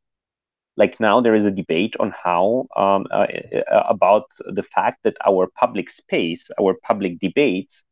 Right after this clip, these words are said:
moved from, well, the public s-, square and national television and national radio, they moved online to online platforms. Um, these can be Facebook, it can be Twitter, but it can also be Wikipedia. Wikipedia is a sort of online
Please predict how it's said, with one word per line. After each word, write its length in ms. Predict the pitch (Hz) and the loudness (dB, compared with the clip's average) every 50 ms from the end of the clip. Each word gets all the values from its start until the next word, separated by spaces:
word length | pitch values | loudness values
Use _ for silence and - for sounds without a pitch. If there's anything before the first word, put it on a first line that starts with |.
| _ _ _ _ _ - | _ _ _ _ _ -4
moved 320 | 107 113 117 120 117 - - - | 0 2 2 2 2 0 -4 -2
from, 480 | - 120 107 107 107 104 101 98 - - | 0 2 2 2 0 -2 -4 -6 -6 -4
well, 220 | - 98 98 92 | 0 0 0 0
the 80 | 90 - | 0 -4
public 400 | - - - 117 107 95 101 85 | -4 0 0 0 0 -2 -6 -6
s-, 100 | - - _ _ _ _ _ _ - | -8 -16 _ _ _ _ _ _ -20
square 480 | - - - - - 117 110 107 120 127 | -20 -20 -14 -6 0 2 4 4 4 4
and 240 | 123 - 101 90 92 | 2 0 -4 -4 -4
national 480 | 95 98 101 98 - - 98 90 87 | -4 -2 -2 -2 -2 -4 -4 -4 -2
television 520 | - - 98 98 101 90 90 90 87 95 85 | 0 0 2 2 2 0 0 -2 -2 -2 -6
and 120 | 85 85 | -4 -4
national 400 | 87 87 87 - - 87 85 85 | -2 -4 -4 -4 -4 -4 -2 0
radio, 580 | 87 104 147 151 107 87 85 90 92 104 135 - - - - - _ _ | 2 2 4 2 2 0 0 -2 -2 -4 -6 -8 -14 -20 -20 -20 _ _
they 120 | - 110 104 | 0 0 2
moved 340 | 104 107 107 107 - - - | 2 2 2 0 -2 -2 0
online 520 | - 170 180 131 95 82 76 73 76 87 87 _ _ _ _ _ _ _ | 0 0 2 0 -2 -4 -6 -8 -12 -18 -20 _ _ _ _ _ _ _
to 80 | - 113 | -4 -2
online 380 | - 110 104 98 95 95 95 | 0 2 2 2 2 0 0
platforms. 800 | 95 - - 131 120 - - - - 80 - - - - - - _ _ _ _ _ _ _ _ _ _ _ _ _ _ _ _ - | -2 0 0 0 0 0 -4 -12 -12 -12 -12 -16 -20 -20 -20 -20 _ _ _ _ _ _ _ _ _ _ _ _ _ _ _ _ 2
Um, 360 | 101 98 95 95 95 - 90 | 2 4 4 2 0 -4 -6
these 200 | 98 98 95 - | -4 -4 -4 -4
can 200 | - - 95 87 | -4 -6 -6 -4
be 80 | 87 | -6
Facebook, 640 | 85 - _ - 127 131 131 127 120 120 117 113 117 | -8 -6 _ 2 2 2 2 0 0 0 0 0 0
it 200 | - 117 - - | -2 -6 -6 -6
can 220 | - - 95 92 87 | -6 -4 -4 -4 -4
be 120 | - 87 | -6 -8
Twitter, 400 | - - - 131 127 127 - 139 | -6 -2 -2 -2 0 0 -2 -2
but 180 | 123 117 - - | -2 -2 -2 -2
it 140 | 107 - | -4 -6
can 140 | - - 120 | -6 -8 -4
also 280 | 95 - 107 - - 101 | -2 -2 -2 -2 -2 -4
be 160 | 87 98 92 | -2 -2 -2
Wikipedia. 580 | 85 90 87 - 127 - - 247 202 117 87 76 | -2 -2 -4 -6 -8 -4 -2 0 2 2 2 2
Wikipedia 560 | 78 87 87 - - _ - 131 - 101 92 | 0 -2 -4 -6 -10 _ -4 0 2 2 2
is 80 | 85 | 2
a 80 | 82 85 | 2 -2
sort 300 | - - - 92 82 - | -2 -2 -4 -4 -4 -4
of 80 | 78 78 | -6 -6
online 360 | - 76 82 80 76 85 85 | -4 -2 -2 -2 -4 -8 -8